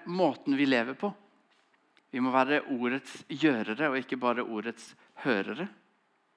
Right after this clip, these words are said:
Og ikke ta feil, dette budskapet som jeg har i dag, det gjelder for oss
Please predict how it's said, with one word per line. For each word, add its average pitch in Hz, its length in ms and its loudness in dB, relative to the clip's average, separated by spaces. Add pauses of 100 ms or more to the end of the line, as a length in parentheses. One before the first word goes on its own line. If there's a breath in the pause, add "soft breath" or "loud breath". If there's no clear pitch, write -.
(960)
Og 151 80 6
ikke 147 180 2
ta 202 120 4
feil, 202 340 6 (680 loud breath)
dette 143 260 2
budskapet 131 560 0
som 147 140 -4
jeg 131 100 -2
har 123 100 4
i 127 80 0
dag, 156 240 6 (1200 soft breath)
det 123 100 0
gjelder 123 320 0
for 143 180 -2
oss - 220 -8